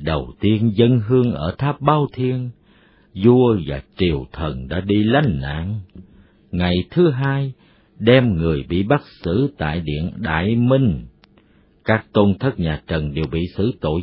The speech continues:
chết. Ông chép hoàn toàn đúng, nhưng xin hỏi một câu,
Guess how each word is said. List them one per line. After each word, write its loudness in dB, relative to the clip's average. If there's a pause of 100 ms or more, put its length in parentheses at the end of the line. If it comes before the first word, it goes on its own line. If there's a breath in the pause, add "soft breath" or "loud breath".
chết. 0 (1800)
Ông -4
chép 0
hoàn -4
toàn -2
đúng, 2 (500 soft breath)
nhưng 2
xin 2
hỏi 2
một 0
câu, 0